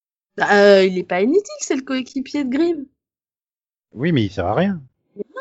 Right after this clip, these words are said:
Speaker 1: il sert pas à rien, euh. <laughs>
Speaker 2: Bah, en tout cas, euh, dans les deux, trois premiers épisodes que j'ai vus, euh, il servait à rien.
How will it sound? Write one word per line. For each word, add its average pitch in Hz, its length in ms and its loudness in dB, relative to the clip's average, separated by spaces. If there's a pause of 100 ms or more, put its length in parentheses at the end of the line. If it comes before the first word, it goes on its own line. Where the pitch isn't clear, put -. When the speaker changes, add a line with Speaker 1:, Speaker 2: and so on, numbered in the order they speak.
Speaker 1:
il 427 40 -2
sert - 200 -8
pas 311 180 4
à - 20 4
rien, 349 260 -2 (380)
euh. 233 160 -14 (220)
<laughs> - 500 -14
Speaker 2:
Bah, 101 300 -2
en 104 100 0
tout - 100 -16
cas, 143 220 6
euh, 107 180 2
dans 104 100 -4
les 107 120 -4
deux, 101 300 -4
trois - 180 -2
premiers 113 240 -2
épisodes 107 320 -6
que 104 120 -6
j'ai 98 180 -4
vus, 147 300 0
euh, 113 80 2
il 90 80 -6
servait 98 240 -4
à - 60 0
rien. 107 300 -2